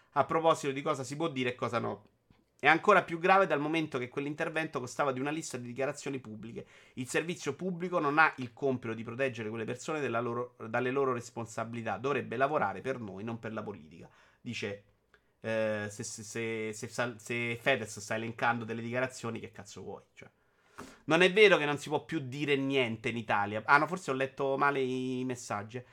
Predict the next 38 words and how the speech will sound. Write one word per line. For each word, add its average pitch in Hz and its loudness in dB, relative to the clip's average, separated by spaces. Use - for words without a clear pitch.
Basta 180 10
uscire 190 4
dalla 160 8
propria 185 4
bolla 202 6
per 151 0
osservare 160 2
come 135 -2
si 151 -8
possano 151 0
offendere 135 0
i 127 2
musulmani 165 4
ma 185 2
non 156 0
i 139 -4
cattolici, 110 0
come 131 -2
si 131 -8
possano 151 -2
offendere 151 0
le 143 2
donne 180 4
ma 165 2
non 143 2
gli 135 -2
uomini, 110 -2
come 127 -2
si 127 -6
possano 147 -2
offendere 147 -2
gli 123 -6
stranieri, 147 -2
cinesi, 143 -6
francesi, 139 -6
tedeschi, 131 -4
inglesi, 131 -8
eccetera, 170 -2